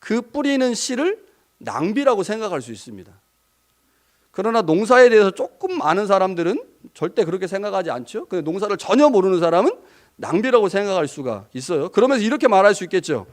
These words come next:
"그 아까운 밀을 먹지 않고 왜 땅속에 버릴까?" 충분히 그럴 수 있습니다. 그러나 농사일을 조금이라도 아는 사람은 절대 그렇게 생각하지 않죠. 농부는 봄에 씨를 뿌리면서 뿌려진 씨를 보고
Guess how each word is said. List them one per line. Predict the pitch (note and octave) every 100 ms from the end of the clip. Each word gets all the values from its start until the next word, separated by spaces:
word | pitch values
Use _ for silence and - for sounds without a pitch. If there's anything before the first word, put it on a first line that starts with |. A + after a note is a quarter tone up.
| - _
"그 | - A3
아까운 | D#3+ - C4 B3
밀을 | F#3 F#3 A#3 F3+ G#2+ - _ _
먹지 | B2+ F#3 - B3
않고 | A3+ G#3+
왜 | C3+ F3 F#3+
땅속에 | - G3+ C4 C4+ G#3+ F#3 A2 - _ _ _
버릴까?" | - D3 E3 D#3+ A2+ F#2 _ _ _ _ _ _ _ _ _ _ _ _ _ _
충분히 | - F4+ F#4+ D#4+
그럴 | F#3+ A#3+
수 | G#3
있습니다. | D#3 F#3+ E3+ C3
그러나 | A#2+ F#3+ B3+ G#3 B3 - - _ -
농사일을 | D#3 B3+ B3+ C#4 C4+ B3+ G#3+
조금이라도 | E4 F#4+ F#4 E4 C#4 F#3+
아는 | F#3+ A3
사람은 | G3 E3+ E3 A#3+
절대 | - A#3+ E4
그렇게 | A#3 A3
생각하지 | G#3+ G#3+ G#3 F#3+
않죠. | C#3 B2 - F2+ _ _ _ _ _
농부는 | D3+ A#3 C#4 C#4+ B3 F#4
봄에 | G3 A#3+
씨를 | A#3 D4 D4
뿌리면서 | D#4+ C#4+ C4 A#3 G3+ G#3+
뿌려진 | C#4+ D#4 C4
씨를 | B3 C#4+ B3
보고 | G#3+ G#3 A#3 -